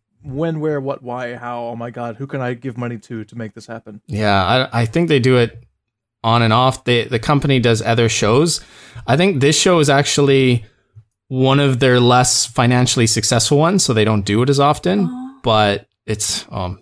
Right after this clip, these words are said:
Speaker 2: it's so good.
Speaker 1: Fascinating. So let's, let's go over to SETI. SETI, what's, what's, what's your, what, what, what compels you?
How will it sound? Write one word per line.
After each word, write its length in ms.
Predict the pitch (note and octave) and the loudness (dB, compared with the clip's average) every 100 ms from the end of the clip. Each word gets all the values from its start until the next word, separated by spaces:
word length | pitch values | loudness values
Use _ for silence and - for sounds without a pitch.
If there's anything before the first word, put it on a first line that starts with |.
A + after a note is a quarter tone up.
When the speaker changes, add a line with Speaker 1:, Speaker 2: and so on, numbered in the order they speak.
| _ | _
Speaker 2:
it's 140 | _ - | _ -8
so 180 | - F#2 - - | -6 -6 -8 -8
good. 200 | G2 - A#3 - - _ _ _ _ A#2 - | -6 -8 -10 -16 -20 _ _ _ _ -20 -18
Speaker 1:
Fascinating. 500 | A2+ A#2 - - A#2+ _ _ _ _ _ _ _ _ _ | -18 -18 -20 -20 _ _ _ _ _ _ _ _ _ _
So 260 | E3 D#3 - | -4 -4 -4
let's, 360 | D#3 F3 - | -8 -8 -10
let's 160 | D#3+ D#3+ | -10 -8
go 160 | F3 D#3+ | -4 -4
over 160 | C#3+ | -4
to 60 | C3 | -6
SETI. 320 | C#3+ A#2 G#2 | -6 -6 -8
SETI, 260 | G2+ D3+ A#2 | -8 -6 -6
what's, 380 | G#2+ D3+ E3 - | -8 -12 -14 -8
what's, 320 | D#3+ D#3 - | -8 -6 -6
what's 340 | - F#3+ - | -2 -2 -2
your, 580 | C#3+ C#3+ D3 C#3+ B2+ A2+ A#2 | -2 0 0 0 -2 -6 -8
what, 200 | D#3 - | -14 -12
what, 140 | C#4+ | -8
what 160 | C#4+ D4 | -6 -4
compels 540 | F3+ D#3 E3 D3 A#2+ | -4 -4 -2 -2 -4
you? 360 | B2+ B2 A2 G#2 | -6 -4 -4 -8